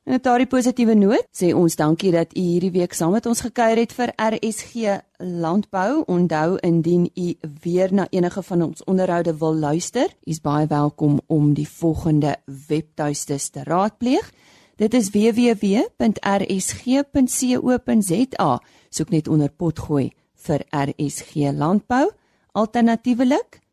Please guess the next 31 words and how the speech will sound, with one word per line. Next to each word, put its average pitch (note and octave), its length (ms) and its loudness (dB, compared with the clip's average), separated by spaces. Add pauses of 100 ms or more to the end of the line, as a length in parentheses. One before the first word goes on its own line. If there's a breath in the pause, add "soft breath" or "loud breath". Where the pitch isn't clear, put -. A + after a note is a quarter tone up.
(220)
W D#3 380 0
W D#3 280 0
W C#3 360 -4 (400)
punt C#3 260 -4 (120)
agriorbit E3 1500 -2 (420)
punt G#3 360 0
com. G3+ 340 0 (400)
Klik F3 240 -6
bo E3 100 0
in E3+ 100 4
die F3 80 2
bladsy D#3 520 -2
op D#3 240 -6 (100)
broadcast G3 1080 -2
en F3 180 2
dan C#3 280 0 (100)
R C3+ 260 -8
S - 120 -10
G D#3 240 -4
Landbou. C3 540 -6
Ek C3+ 200 -12
herhaal C#3 360 -4
die C#3+ 160 0
laaste E3 400 0
webtuiste, G#3+ 840 -2
dit D3 220 -2
is - 300 -6
W E3 360 -2
W A#3 220 2
W F#3 260 0 (580)
punt C3+ 260 0